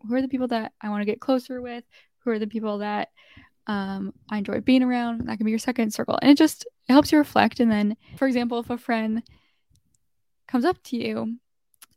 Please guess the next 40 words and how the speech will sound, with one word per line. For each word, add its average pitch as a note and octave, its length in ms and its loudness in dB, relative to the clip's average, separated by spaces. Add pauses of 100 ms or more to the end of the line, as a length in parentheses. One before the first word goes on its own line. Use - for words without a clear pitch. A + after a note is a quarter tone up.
(180)
and G#3+ 300 -6
they A3 40 -2
invite G#3+ 180 -4
you A3 60 -4
to - 80 -16
your A3+ 80 -4
birthday G#3 280 -6
party G#3+ 280 -6
or A3+ 60 -4
something, G#3 840 -4
and G3+ 640 -4 (600)
you're G#3+ 360 -4
not G#3+ 260 -12
feeling A3+ 320 -8
it, G#3 120 -8
you're G#3 100 -4
not G3+ 200 -6
feeling A#3 300 0
good, A3+ 180 0
you A3 80 -2
have G#3 80 -4
a G3+ 40 -4
lot G3 140 -4
of G3+ 140 -4 (680)
stuff C#4 300 -2
on C#4 100 0
your C4 80 -2
plate, B3 540 -4 (180)
and G#3 440 -8
they're G#3+ 140 -6
in G#3 120 -4
your G#3 100 -4
third C#4 260 6
circle, B3 280 0
and A3 180 0
you A3+ 80 2
decide A#3+ 300 0
not G#3 180 -4
to - 80 -18
go. A3 260 -6